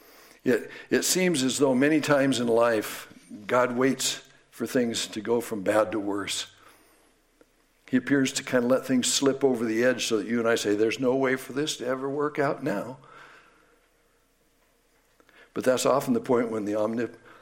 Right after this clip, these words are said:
omnipotent God, the God of the promises, intervenes. And in our,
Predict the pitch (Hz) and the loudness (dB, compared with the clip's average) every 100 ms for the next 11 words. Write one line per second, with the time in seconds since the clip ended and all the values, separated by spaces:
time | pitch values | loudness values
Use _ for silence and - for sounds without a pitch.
0 | - 117 107 110 113 131 120 117 - 107 | -4 -2 2 0 0 -4 -2 -6 0 0
1 | 85 85 80 - - - _ _ _ _ | 0 -2 -8 -18 -20 -20 _ _ _ _
2 | _ _ _ _ _ _ 110 117 127 143 | _ _ _ _ _ _ -6 -2 0 0
3 | 127 - 127 117 113 104 - 90 85 107 | -4 -4 -4 -2 -2 -4 -6 -8 -10 -6
4 | 110 98 107 90 82 - - - - - | -6 -4 -4 -6 -8 -10 -12 -14 -20 -20
5 | _ _ - 95 95 107 82 | _ _ -8 -6 -2 -4 -6